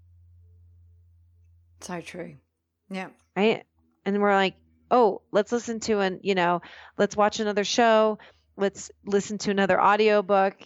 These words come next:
Speaker 2: I mean, it can even be, "Let's listen to another podcast," and to distract ourselves. I mean, right? Even if,
Speaker 1: Mm-hmm.
Speaker 2: if it's, even if you're learning something, right? Our brain's very sneaky.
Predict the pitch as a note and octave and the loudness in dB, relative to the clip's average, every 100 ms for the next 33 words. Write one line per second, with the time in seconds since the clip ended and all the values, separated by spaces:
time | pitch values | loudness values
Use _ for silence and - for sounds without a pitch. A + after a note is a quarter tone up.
0 | - G#3+ G#3 G3 - G#3 G3+ G#3+ B3 A3 | -10 -4 -4 -4 -6 -6 -6 -4 -2 -2
1 | F#3 F3+ F#3+ F#3 F#3+ G3+ F#3+ F#3+ F#3 F#3 | -2 0 0 -2 -6 -6 -6 -2 2 0
2 | - F#3 A#3+ F4 G3+ F3+ E3+ F3+ F3+ F#3+ | 0 0 0 0 -2 0 -2 -6 -8 -4
3 | F3+ E3+ - F#3+ G3 - F#3+ E3+ F#3 E3 | -4 -4 -2 0 0 0 -4 -2 -2 0
4 | E3 D#3+ - F3 E3+ E3 E3 - F3 F3+ | -2 -6 -16 -10 -8 -8 -10 -6 -2 0
5 | C4 _ - F#3+ G3+ F#3+ F#3+ G#3+ F#3+ F#3 | -2 _ -6 0 2 2 0 -2 -2 -4
6 | _ - A3+ C4 B3 F#3+ F#3 G3 D#4+ C4 | _ -6 -2 0 2 2 2 2 2 0
7 | - E3+ E3 E3+ G3+ F#3+ F#3+ G#3 - - | -2 -4 -2 -2 0 0 0 0 -8 -18
8 | - - _ - F3+ F3+ G#3 B3+ B3 C4 | -18 -20 _ -6 -2 2 2 2 2 0
9 | - A#3 G3+ - F3 E3+ G#3+ | -2 -6 -8 -6 -4 -4 -6